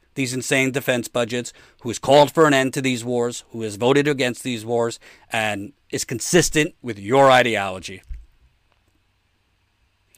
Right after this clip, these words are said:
So I'm, I'm officially saying I think she should drop out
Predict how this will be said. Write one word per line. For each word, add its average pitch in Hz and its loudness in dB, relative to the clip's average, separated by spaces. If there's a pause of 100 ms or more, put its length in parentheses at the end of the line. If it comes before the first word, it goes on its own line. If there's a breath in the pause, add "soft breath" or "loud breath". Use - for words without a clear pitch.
(340 soft breath)
So 120 -4
I'm, 196 6 (160)
I'm 185 2
officially 196 4
saying 143 4 (240)
I 139 2
think 143 -2
she 139 -6
should 123 -8
drop 117 -2
out 110 -2